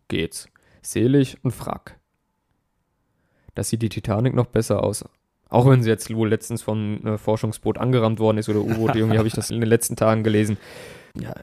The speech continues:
im Vergleich zur Titanic war ich echt nur noch ein Häufchen Elend, ein, ein Hauch von nichts, weil da auch einfach nichts da ist. Außer sich, äh, nicht gut zu fühlen, war da halt einfach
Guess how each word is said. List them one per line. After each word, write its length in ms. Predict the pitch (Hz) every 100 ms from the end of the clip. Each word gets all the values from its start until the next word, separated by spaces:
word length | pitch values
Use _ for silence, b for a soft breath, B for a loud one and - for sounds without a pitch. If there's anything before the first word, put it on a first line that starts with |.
| -
im 120 | -
Vergleich 340 | 113 - 101 104
zur 120 | 104
Titanic 580 | 104 - 92 104 110 -
war 160 | 101
ich 160 | 92 -
echt 160 | - -
nur 80 |
noch 140 | 101 104
ein 160 | 104
Häufchen 340 | 117 104 - -
Elend, 380 | 185 117 107 101
ein, 180 | 104 - b b b b b b _ _ -
ein 300 | 110 107 -
Hauch 180 | 117 131
von 280 | - 113 113
nichts, 500 | 139 - - - -
weil 160 | 117
da 100 | 113
auch 140 | 113 110
einfach 240 | 110 113
nichts 280 | 110 - -
da 160 | 165 165
ist. 260 | - - b b b
Außer 400 | 110 113 117 113
sich, 400 | - 117 - -
äh, 220 | 113 107
nicht 220 | 117 -
gut 200 | - 127
zu 140 | - 123
fühlen, 380 | 123 120 117
war 140 | 113 113
da 140 | 120
halt 160 | 113 104
einfach 440 | - - - -